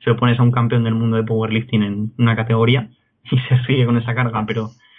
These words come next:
se lo pones a un señor de sesenta años y es lesivo. Y fíjate que al final el medio externo es lo mismo, es una sentadilla con la misma carga, ciento cincuenta kilos. Aplicado a este ejercicio, pues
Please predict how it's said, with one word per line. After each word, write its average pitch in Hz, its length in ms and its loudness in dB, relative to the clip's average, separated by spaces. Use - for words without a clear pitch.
se 127 120 -4
lo 120 100 0
pones 120 280 -2
a - 20 0
un 123 140 2
señor 120 340 -2
de 117 80 0
sesenta 110 400 -2
años 123 240 0
y 127 140 0
es 107 80 0
lesivo. 120 500 2
Y 123 120 -2
fíjate 123 400 0
que 123 80 -2
al 104 100 -6
final 113 320 0
el 117 120 0
medio 113 240 -2
externo 127 400 -4
es 135 60 0
lo 117 80 0
mismo, 127 340 0
es - 80 -8
una 120 160 -2
sentadilla 120 520 0
con 120 320 -4
la 117 100 0
misma 113 300 2
carga, 117 240 -2
ciento 117 200 -2
cincuenta 110 360 -6
kilos. 113 260 -4
Aplicado 113 460 -2
a 127 40 0
este 127 120 -4
ejercicio, 123 640 -6
pues 120 320 2